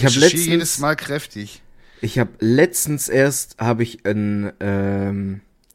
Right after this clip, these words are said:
Speaker 1: hab ich was herausgefunden, und zwar über Prince. Du
Speaker 2: Ja,
Speaker 1: weißt ja,
Speaker 2: was?
Speaker 1: Prince ist, äh, feier ich sehr.
Speaker 2: Ja, same.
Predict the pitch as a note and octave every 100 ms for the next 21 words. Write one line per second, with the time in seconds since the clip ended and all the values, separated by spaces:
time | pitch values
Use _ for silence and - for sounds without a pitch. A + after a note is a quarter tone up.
0 | _ _ _ _ _ _ - G#2 G#2 -
1 | - G2 G#2 G2+ - G2+ B2+ D#3+ - G#2
2 | A2+ G#2+ G#2+ - A2 G#2+ G2+ F#2+ - C3
3 | C#3 D3+ - - _ - _ - G#2+ A2+
4 | A#2 B2 A2+ A2+ - - C3+ C3 - A2+
5 | - - G2 G#2 G#2 G#2 - _ _ _
6 | - - - - B2 A#2 A2 - - A2+
7 | C#3+ F#3 - _ _ _ _ - G#2 G2
8 | - A2 B2